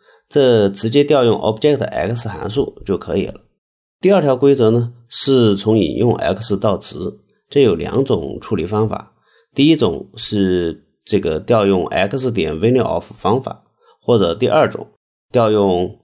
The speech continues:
四种值类型的包装类函数，呃，例如 number X 或者 string X 等等。两种主要类型则是字符串和数字值。当类型转换被缩减成这个样子之后呢，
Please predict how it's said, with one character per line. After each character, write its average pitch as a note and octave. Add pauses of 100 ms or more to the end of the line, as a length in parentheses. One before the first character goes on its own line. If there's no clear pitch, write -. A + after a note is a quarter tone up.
四 -
种 F2
值 D#2+
类 B2
型 E2
的 D#2+
包 A2+
装 B2+
类 A2+
函 G2
数， A2+ (200)
呃， E2+
例 F#2
如 E2+
number G2
X -
或 -
者 C#2
string A#2
X F2
等 -
等。 - (1000)
两 C#3+
种 D#3
主 G2
要 F#2+
类 A#2+
型 F2+
则 F2+
是 G2
字 -
符 A#2+
串 A#2+
和 E2+
数 B2
字 A#2+
值。 - (920)
当 F3 (180)
类 A3
型 G2
转 F2
换 G2+
被 G2+ (120)
缩 -
减 D#2+
成 F2+
这 G2
个 D3
样 B2+
子 F#2+
之 -
后 D3
呢， G2+